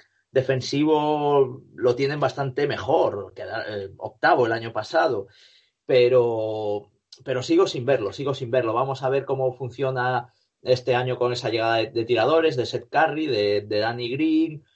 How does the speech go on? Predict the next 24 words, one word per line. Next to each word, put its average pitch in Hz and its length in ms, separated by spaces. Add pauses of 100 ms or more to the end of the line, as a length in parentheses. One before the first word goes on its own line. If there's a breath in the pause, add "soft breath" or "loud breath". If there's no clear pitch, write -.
(200)
eh, 107 800
de 117 160
lo 107 100
que - 80
puedan 113 240
aportar 110 340
en 113 80
defensa 143 560
también, 147 920 (480)
si 104 500
Tobias 113 480
Harris 117 340
se 117 120
confirma 120 500
como 117 220
tercera 117 340
espada 120 420
para 117 140
hacer 123 160
una 117 140
especie 117 560 (420 soft breath)
de, 110 840
de 113 260
Big 127 200